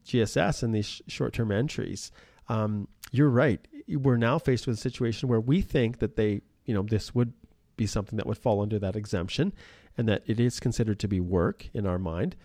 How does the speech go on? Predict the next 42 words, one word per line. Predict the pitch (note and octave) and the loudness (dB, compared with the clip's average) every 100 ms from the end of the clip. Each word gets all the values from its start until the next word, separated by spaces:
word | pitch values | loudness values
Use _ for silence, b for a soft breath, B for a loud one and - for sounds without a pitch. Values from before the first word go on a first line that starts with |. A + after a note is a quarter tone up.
| b b b b - | b b b b -2
But | E3 | 2
an | D#3+ | 4
officer | D#3+ A3+ G3+ A#2 | 4 2 0 2
may | G#2+ A2 C#3 E3+ | 4 4 2 0
see | - D3+ | 2 4
otherwise. | C#3+ C4 G#3 - - - - b b b - | 4 4 2 -2 -8 -14 -16 b b b 0
And | C3 C3 | 0 4
so | D#3+ C#3 - | 4 4 4
if | A#2 F3 | 0 4
we're | G3+ | 4
advising | C3 A#2 D#3+ G#3 C#3+ | 4 4 4 4 2
our | A#2 | 2
clients | - G2 F2 C3+ - - - | -2 -2 0 -2 -4 -8 -2
after | A2 - C3+ | -2 2 2
they | A#2+ | 4
go | A#2 A2+ G#2+ | 2 2 2
in | F#2+ C#3 | 2 2
and | D#3+ A#2 | 2 2
the | |
officer | G#2 G#2+ - A2 | 2 0 -2 -2
doesn't | G2+ A2 A2+ | 0 0 -2
give | G2 A2 | -4 -2
them | G#2+ G#2 | -2 -2
anything | G2 G#2 C3+ E3+ | -2 -2 -2 -2
and | B2 | 0
doesn't | A2 G#2+ A2+ | 0 -2 -2
even | A2 G#2+ | -2 -4
acknowledge | G2 G#2+ F#2 G2+ B2 A#2+ | -4 -4 -2 -2 -2 0
or, | G#2 G2 - | 0 0 -6
you | A#2+ G#2+ | -4 -2
know, | |
address | G2+ G#2+ G#2 - | -2 0 -2 -2
the | A#2 | -8
fact | G#2+ G#2 - | -4 -4 -4
that | A2+ G#2 | -6 -6
it's | - | -4
under | G#2+ A#2+ | -2 -2
G | A2 G2 | -2 -4
S | G2+ G2+ | -4 -6
S, | G2 | -8
the | - G2+ | -6 -4
entry, | D3+ - - F#2 | -4 -4 -6 -8